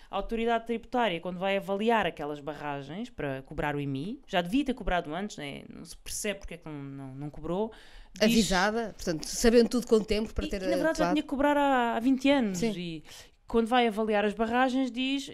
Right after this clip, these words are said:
Speaker 1: "Muito bem, mas o, para o valor das barragens só contam as infraestruturas construídas e não contam os equipamentos das barragens." E, portanto, quer dizer que o valor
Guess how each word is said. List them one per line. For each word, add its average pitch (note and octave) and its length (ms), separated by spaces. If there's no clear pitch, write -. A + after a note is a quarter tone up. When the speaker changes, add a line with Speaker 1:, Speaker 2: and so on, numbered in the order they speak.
Speaker 1:
"Muito A#3+ 280
bem, C4+ 220
mas C4+ 160
o, C4 100
para C4 220
o B3+ 60
valor B3 320
das G3 100
barragens G3+ 520
só F#3+ 120
contam F#3+ 340
as F3 120
infraestruturas F#3+ 800
construídas A3 640
e B3 40
não A#3+ 140
contam B3 240
os A#3+ 120
equipamentos A#3+ 680
das A3+ 120
barragens." F#3+ 640
E, - 80
portanto, E3+ 360
quer G3 120
dizer G3 500
que A3+ 120
o - 20
valor G#3+ 480